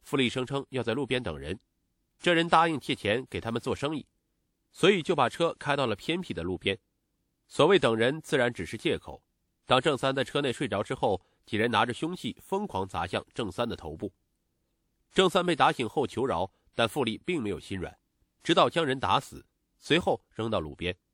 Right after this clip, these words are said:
想以此伪造车祸身亡的假象，直至被抓捕归案。傅丽之所以作案，首先是因为她觉得丈夫没有照顾到家庭和自己，就算儿子生病也不愿意去照顾。此外，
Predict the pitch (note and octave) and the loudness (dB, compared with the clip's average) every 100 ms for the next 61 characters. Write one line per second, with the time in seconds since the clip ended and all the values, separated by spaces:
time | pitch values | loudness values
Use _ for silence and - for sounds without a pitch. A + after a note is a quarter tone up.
0 | _ _ _ _ _ D3+ C#3 D3+ - - | _ _ _ _ _ 4 4 2 -6 -8
1 | E2 - G#2+ A2+ B2 - E3+ F3 B2+ - | -8 0 0 2 0 0 -4 -2 -2 -2
2 | D#3+ G#2+ F#2+ F#2 E2 - G#2+ - _ _ | -4 -2 -2 -4 -6 -6 -8 -8 _ _
3 | _ _ - D#3+ G3+ E3+ - F#2+ - C#3 | _ _ -2 -2 0 -2 0 -2 2 2
4 | C#3 D2 - F#2 F#2+ - _ _ _ _ | 2 -6 -6 -2 -2 -4 _ _ _ _
5 | _ _ _ _ _ _ - F3+ D#3 E3+ | _ _ _ _ _ _ 2 4 4 2
6 | D#3+ D3 A2+ B2 A2 G2 - _ - G#2+ | 0 0 2 2 2 0 -4 _ -6 -2
7 | C#3+ C#3+ B2+ A2+ G#2+ A2 A#2+ F#2+ G2+ G#2+ | -2 -2 -4 -2 0 0 -2 -6 -4 0
8 | D3 G#2+ G2 - - C#3 B2+ C#3 G#2+ G#2 | 0 -2 -4 -10 -2 0 2 -2 -2 -4
9 | G2 C2 C3+ C3+ - F2+ - - B2+ D3 | -4 -2 2 2 0 -8 -6 -6 -4 -6
10 | - C3+ _ _ _ _ _ _ - G#3 | -10 -18 _ _ _ _ _ _ 2 4
11 | F#3 C#3 F3+ E3 - F#3+ F#3+ A2+ G2+ F2 | 6 4 4 0 -2 -2 -2 -4 -6 -6
12 | G2 A#2+ F#2 - F2+ D3+ E2+ - _ _ | -2 -2 -4 -8 -2 -2 -2 -8 _ _
13 | _ _ _ _ _ - A#2+ A#2+ | _ _ _ _ _ -2 6 6